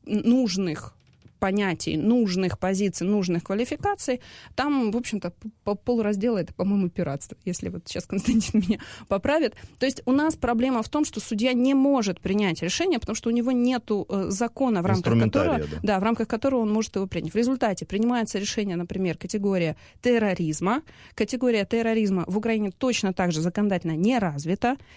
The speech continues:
Speaker 1: Человек потом просто это оспаривает на международном уровне, и он, скорее всего, выиграет. То есть проблема, мы создаём проблемы даже не столько в отношении, там, великой справедливости, сколько в отношении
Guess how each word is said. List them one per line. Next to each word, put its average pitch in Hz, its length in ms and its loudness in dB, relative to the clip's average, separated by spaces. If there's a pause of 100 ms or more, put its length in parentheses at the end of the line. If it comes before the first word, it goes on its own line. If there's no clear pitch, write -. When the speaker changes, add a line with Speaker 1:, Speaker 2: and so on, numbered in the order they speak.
Speaker 1:
Человек 269 400 2
потом 220 240 -2
просто 226 260 0
это 208 280 0
оспаривает 180 600 0
на 202 160 0
международном 185 760 0
уровне, 190 320 4 (120)
и 240 120 2
он, 302 180 4
скорее 285 280 0
всего, 254 280 0
выиграет. 196 480 -2 (280)
То - 100 0
есть - 120 -2
проблема, 269 540 0
мы 202 520 -2
создаём 226 500 -2
проблемы 208 580 -2
даже 208 280 0
не 190 120 -2
столько 196 420 -4
в 175 140 -8
отношении, 185 400 -4
там, 165 320 -8
великой 202 420 -4
справедливости, 220 600 -4
сколько 202 340 -6
в 185 180 -8
отношении 277 540 -4